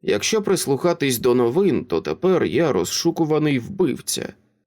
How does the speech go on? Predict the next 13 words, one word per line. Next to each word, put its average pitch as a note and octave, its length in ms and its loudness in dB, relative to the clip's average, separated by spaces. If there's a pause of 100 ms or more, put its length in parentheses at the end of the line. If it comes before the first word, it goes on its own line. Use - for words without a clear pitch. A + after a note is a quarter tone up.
(200)
Зовсім E3+ 460 2
не G3+ 100 2
так D3+ 260 -2
я C3+ 80 2
себе F2+ 300 0
бачив A#2+ 460 -2
у B2 100 0
майбутньому. - 880 -2 (520)
Але B2+ 320 2
враховуючи B2+ 760 2
обставини, A#2+ 760 0
я C3 220 0
знав, - 460 -6